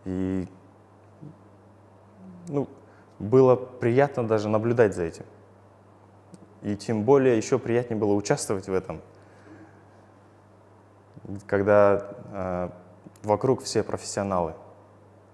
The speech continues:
То есть и ты тоже так тянешься, что, о, нужно, нужно соответствовать. И всегда было,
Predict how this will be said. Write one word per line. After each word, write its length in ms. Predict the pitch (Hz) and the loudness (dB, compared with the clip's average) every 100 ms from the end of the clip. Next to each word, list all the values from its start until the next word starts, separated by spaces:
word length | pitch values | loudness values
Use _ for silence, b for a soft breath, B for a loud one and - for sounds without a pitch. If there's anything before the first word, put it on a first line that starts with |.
| _ _ _ _ - | _ _ _ _ -12
То 80 | 87 | -10
есть 220 | 82 - | -10 -10
и 100 | 107 | -8
ты 160 | 104 107 | -6 -6
тоже 320 | - 104 92 | -2 -2 -4
так 180 | 92 92 | -10 -10
тянешься, 460 | - 101 117 - | -4 -4 -4 -12
что, 180 | - - - - | -16 -20 -20 -20
о, 320 | 92 80 90 98 B B B - | -18 -14 -14 -14 B B B -20
нужно, 400 | - 87 92 110 110 | -14 -12 -10 -10 -10
нужно 300 | 95 92 107 | -12 -10 -10
соответствовать. 760 | - 117 113 101 - 95 87 - - - - - - - - - - - - - - - _ - - - - _ - - _ B B B B - - _ - - - - 90 - - _ - | -6 -6 -4 -8 -8 -12 -12 -16 -20 -20 -20 -20 -20 -20 -20 -20 -20 -20 -20 -20 -20 -20 _ -20 -20 -20 -20 _ -20 -20 _ B B B B -20 -20 _ -20 -20 -20 -12 -12 -12 -20 _ -14
И 300 | 95 101 101 95 - - | -8 -4 -6 -8 -20 -20
всегда 340 | - - 131 185 | -14 -6 2 4
было, 360 | 147 123 101 | 4 4 2